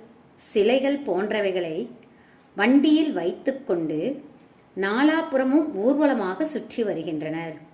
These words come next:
பிறகு வீட்டிற்கு கொண்டு வந்து தூங்க வைத்து விடுகின்றனர். நீங்கள்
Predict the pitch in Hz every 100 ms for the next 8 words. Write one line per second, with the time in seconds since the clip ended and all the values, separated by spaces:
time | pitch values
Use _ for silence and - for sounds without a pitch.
0 | _ _ _ _ _ _ _ 277 285 247
1 | 220 285 320 - 302 - 175 185 208 196
2 | 269 294 285 277 240 196 226 208 160 156
3 | 151 156 165 165 151 147 - _ _ _
4 | _ - - 170 175 180 202 330